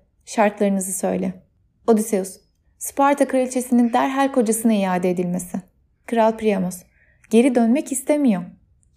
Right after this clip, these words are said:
Odysseus. Saygısızlık etmek istemem Kral Priamos. Ama onun ne istediği bizi ilgilendirmiyor. Kral Priamos. Sizin olsun. Odysseus devam eder. Kral Menelaos'a yapılan bu hakaret karşılıksız kalmamalı.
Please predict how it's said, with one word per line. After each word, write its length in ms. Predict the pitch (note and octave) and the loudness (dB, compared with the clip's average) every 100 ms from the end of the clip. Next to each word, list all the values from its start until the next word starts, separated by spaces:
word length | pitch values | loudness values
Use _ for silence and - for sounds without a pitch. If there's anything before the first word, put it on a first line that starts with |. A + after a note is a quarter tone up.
| - | -2
Odysseus. 480 | G#3+ G#3 G3 G3 - _ _ _ - - | 0 0 -4 -4 -10 _ _ _ -20 -14
Saygısızlık 520 | - C4 B3+ B3+ B3+ | 2 4 4 -2 -2
etmek 280 | C4 B3 B3+ | -2 0 -2
istemem 380 | - A3+ G#3 G3+ | 0 0 2 2
Kral 240 | G#3 F#3 | 0 0
Priamos. 500 | F#3+ F#3+ F3 F3 - - - | -2 -6 -4 -6 -8 -12 2
Ama 220 | A#3 A#3+ | 4 6
onun 260 | A#3+ A#3+ A#3 | 6 4 4
ne 100 | C#4 | 2
istediği 400 | C4+ A3 A3 G#3+ | 2 0 0 -2
bizi 160 | G3+ | 0
ilgilendirmiyor. 720 | G#3 F#3+ F#3 F3 F3 F3 E3+ F3 _ _ _ _ _ | 0 0 0 0 -2 -4 -6 -8 _ _ _ _ _
Kral 220 | - A3+ G#3 | 0 2 2
Priamos. 500 | G#3+ G3+ F3+ F#3 - _ _ _ - | 2 0 0 -6 -12 _ _ _ -14
Sizin 340 | - G3 F3+ | -6 -4 -2
olsun. 380 | F#3 - - G3+ - _ _ - - _ - - - | -4 -6 -8 -14 -14 _ _ -20 -20 _ -20 -16 0
Odysseus 440 | A#3+ A3 A3+ A#3 | 2 2 0 2
devam 300 | G3+ G3 G3 | 0 0 -2
eder. 220 | F3+ F#3+ F#3+ - - - - - | -2 -4 -8 -14 -20 -20 -16 2
Kral 260 | C#4 C4+ | 4 6
Menelaos'a 560 | C#4 C#4 C#4 D4+ C#4+ C4 | 6 4 4 2 2 0
yapılan 340 | A3 A3+ A3 | 0 0 2
bu 100 | C4 | 2
hakaret 380 | C4+ C4 A#3+ D4 | 0 0 0 0
karşılıksız 600 | C4 A3+ A3+ A3+ C4+ - | 0 -2 0 -6 -6 -6
kalmamalı. 600 | A3+ G3 F#3 E3+ E3 F3 | -2 0 2 0 -4 -8